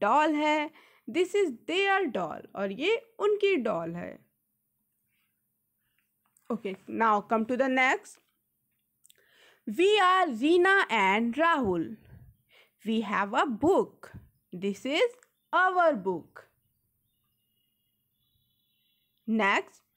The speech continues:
they are Ravi and Raj. They have a kite.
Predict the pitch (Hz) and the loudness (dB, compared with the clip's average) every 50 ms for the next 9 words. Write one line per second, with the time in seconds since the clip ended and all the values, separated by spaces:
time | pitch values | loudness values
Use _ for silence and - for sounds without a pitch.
0 | _ _ _ _ _ _ _ _ _ _ - - 202 - 311 359 415 415 359 339 | _ _ _ _ _ _ _ _ _ _ -16 -10 -4 -2 0 2 2 4 4 4
1 | 330 320 330 302 254 220 240 269 311 320 359 381 392 359 - 254 233 208 196 196 | 2 2 2 0 -2 0 2 2 2 4 4 4 4 2 0 -2 0 0 0 0
2 | 202 214 185 208 220 214 202 202 240 370 427 403 - - _ _ _ _ _ _ | -2 -2 -2 -2 0 2 4 4 2 2 0 -4 -10 -18 _ _ _ _ _ _
3 | _ _ - - 214 302 359 480 427 311 277 233 185 190 196 226 233 294 - _ | _ _ -14 -6 -2 0 0 0 0 0 0 0 0 0 0 -2 -6 -6 -6 _
4 | - 311 339 453 370 208 175 175 - - - | -2 0 2 2 0 0 -4 -8 -10 -16 -18